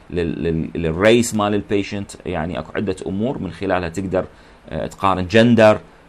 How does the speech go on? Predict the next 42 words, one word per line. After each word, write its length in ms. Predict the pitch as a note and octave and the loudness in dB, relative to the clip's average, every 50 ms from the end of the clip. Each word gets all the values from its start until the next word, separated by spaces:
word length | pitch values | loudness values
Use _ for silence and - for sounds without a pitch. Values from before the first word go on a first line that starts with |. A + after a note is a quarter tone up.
| - - | -12 -8
ال، 280 | F2+ F2+ F2 C2 - | -6 -6 -6 -6 -6
ال، 260 | - E2+ E2 C#2 - - | -6 -6 -6 -6 -6 -8
ال، 180 | D#2 D#2+ - - - - | -8 -8 -8 -10 -10 -6
كل 120 | A#2 A#2 | -4 -2
هذين 320 | A2 G#2 G#2 G#2+ G#2+ G2 E2 | -2 0 0 0 0 -2 -4
تحط 260 | G2+ F#2 C#3+ D#3 C3+ | -6 -8 -8 -4 -4
ويحط 420 | C3+ B2 - - C3+ - - _ | -4 -4 -4 -6 -8 -8 -8 _
ي-، 40 | - | -4
ي-، 480 | A2+ A#2+ - - A2 A#2 B2 - - B2 | -4 -4 -2 -2 0 0 0 0 0 -2
يطلع 260 | C#3 C#3 C3 B2 E2 | -2 0 0 0 2
لك 240 | - A#2+ A#2+ - A#2+ | 2 0 0 0 -2
ال، 260 | A2+ A2+ G#2+ - - | 0 0 0 -2 -2
ال، 320 | D2+ F#2+ F#2+ F#2 E2 - | -2 -2 -2 -4 -4 -6
ال، 800 | - F2 F2+ F2+ D#2+ - - - E2 E2 D#2+ D#2 D#2+ D#2 D#2+ D#2+ D#2+ - - _ - - - _ - - | -6 -6 -4 -4 -6 -8 -8 -8 -6 -6 -4 -4 -6 -6 -8 -10 -12 -16 -20 _ -20 -20 -20 _ -10 -8
ال، 100 | E2 E2 | -6 -6
standard، 720 | - - C#3 C#3 C#3+ D3 C#3+ A#2+ G#2 F2+ D#2 - - - - _ - _ _ _ - | -2 2 4 6 8 8 6 6 4 4 2 0 -8 -16 -20 _ -20 _ _ _ -14
آه، 100 | B1+ C2 | -14 -14
for 260 | - - - G2 F#2+ | -10 -4 -4 -2 -2
this 160 | F#2+ G#2 - - | 0 -2 -4 -4
patient 360 | - F2+ E2 - E2 D2+ D#2+ | -6 -6 -6 -4 -8 -10 -6
ايش 60 | D#2+ | -2
قد، 160 | - - G4+ | 0 0 0
او 200 | - - G4 D4+ | 2 0 0 0
الاضبط 560 | C4+ - - - A#3 F3+ D3 - E3+ F#3 - | 0 0 2 2 2 2 2 0 0 0 0
هو 120 | B2+ A#2 A2 | 0 0 2
ال 80 | G#2 F#2 | 2 4
baseline، 640 | G#2 G2+ F2+ D2 D#2 D#2 C#2+ C2 A1 A1 - - | 2 2 2 0 -4 -6 -8 -8 -12 -14 -6 -6
ال 60 | A#2+ | -4
patient 80 | A#2 - | -4 -4
ايش 200 | G2+ E2 - G2+ | -8 -6 -4 -4
قد 60 | G2+ | -4
كان 300 | - - E2 D2 C#2+ C#2+ C#2+ | -4 -4 -8 -8 -6 -6 -6
ال 120 | D2 D2 | -6 -6
baseline 40 | C#2+ | -6
مالته. 440 | C#2+ B1 A#1+ - - - - - - _ _ _ - - - - - | -8 -10 -10 -12 -14 -16 -18 -20 -20 _ _ _ -20 -20 -16 -2 0
هذا 140 | F#3 E3+ | 0 2
يفيدنا 320 | E3 E3 E3 D#3+ C3 A2+ G2+ | 2 2 0 0 0 0 0
بالاسمى، 420 | F#2 F2 - D#2+ - - D#2 D2+ - _ _ _ _ _ _ _ - | 0 -2 -2 -4 -6 -8 -12 -14 -16 _ _ _ _ _ _ _ -8
اذا 180 | F#2 G2 G#2 G2 | -4 -2 0 0
عنده 380 | - - G#2 A2 G2 G2 F#2+ | 0 0 0 0 0 0 -2
decreased 920 | - - - F2 G2 - - A2 A#2 C3+ C3 A#2 F#2+ D#2+ - - - - - | -2 -4 -8 -8 -8 -6 -2 0 2 4 4 4 2 0 -6 -14 -18 -6 -6
peak 120 | G#2 G2+ | -6 -6